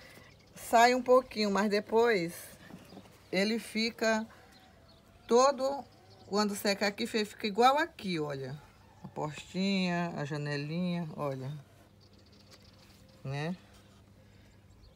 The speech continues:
Aí atrás, colocar um prego, ó. Caiu porque ainda tá secando, tá, gente? Sempre quando é um por cima do outro, é assim mesmo. Aqui eu vou botar um,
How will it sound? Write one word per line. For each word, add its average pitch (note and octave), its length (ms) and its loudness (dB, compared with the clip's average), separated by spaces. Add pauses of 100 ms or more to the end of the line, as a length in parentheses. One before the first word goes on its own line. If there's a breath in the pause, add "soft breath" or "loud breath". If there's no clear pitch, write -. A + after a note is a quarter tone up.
(120)
Aí E3 240 2
atrás, F3 960 4
colocar E3 360 0
um E3+ 160 0
prego, F3+ 580 2
ó. D#3 180 -2
Caiu G#3 320 2
porque B3 220 -4
ainda A#3 260 2
tá A3+ 160 2
secando, A#3 480 -4
tá, F#3 160 0
gente? F3 220 -6
Sempre A3+ 300 -4
quando G#3+ 200 -2
é G#3+ 60 2
um G#3+ 100 0
por G#3 140 -4
cima F#3 220 -4
do E3+ 120 -4
outro, F#3+ 460 -4 (460 loud breath)
é F3 80 -2
assim F#3 260 -2
mesmo. D#3+ 380 -4
Aqui D#3 200 -2
eu G3 60 0
vou G3 120 -2
botar F#3+ 420 4
um, E3+ 420 -2